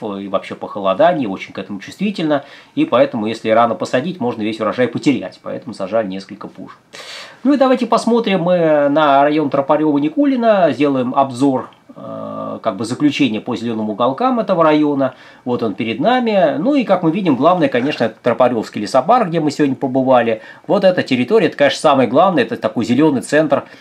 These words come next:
всего этого района Тропарева-Никулина на западе Москвы.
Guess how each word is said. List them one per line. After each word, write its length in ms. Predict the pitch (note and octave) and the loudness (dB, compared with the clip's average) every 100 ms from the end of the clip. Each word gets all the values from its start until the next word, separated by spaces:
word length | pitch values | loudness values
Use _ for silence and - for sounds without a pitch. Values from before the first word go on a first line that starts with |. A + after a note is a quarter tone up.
| - | -20
всего 340 | - - G#2 C3 | -12 -6 -2 0
этого 200 | B2+ G2+ | 0 2
района 300 | G2+ B2 A#2 | 2 0 -2
Тропарева-Никулина 1040 | G2+ G2 G2+ A2+ A2+ A2+ - G2+ F2 F2+ | -6 -2 0 2 0 -4 -4 -4 -4 -8
на 320 | F2+ G#2 A#2 - - - | -2 0 0 -4 -20 -16
западе 600 | G2+ A2 G#2 G#2+ F#2+ - - _ | -2 2 2 2 -4 -6 -10 _
Москвы. 540 | A#2 B2 - A2+ E2+ | 2 2 -2 -4 -6